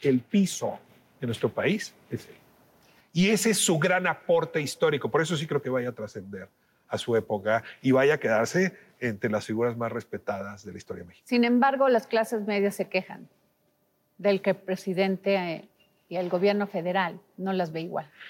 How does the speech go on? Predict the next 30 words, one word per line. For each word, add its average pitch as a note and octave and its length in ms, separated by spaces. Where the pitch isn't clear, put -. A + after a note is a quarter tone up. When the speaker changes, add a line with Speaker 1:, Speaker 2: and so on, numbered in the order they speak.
Speaker 2:
que G3 140
ve G3 140
a F#3 60
los E3+ 220
pobres. - 600
Speaker 1:
Yo G#3 180
revisaba G3 1000
la, B2+ 460
la C3+ 80
encuesta D3 540
de A2 200
Buendía, A#2+ 1000
eh, G2+ 420
y A#2 60
Márquez B2+ 840
de G#2+ 120
la G2+ 120
semana, A2 720
un A#2 100
par D#3 180
de B2 60
semanas, G2+ 680
las A#2 200
del A2+ 160
Heraldo C3+ 560
también, A#2+ 720
¿no? D#3 320
Las G#2 260
de, G2 280
eh, G2+ 460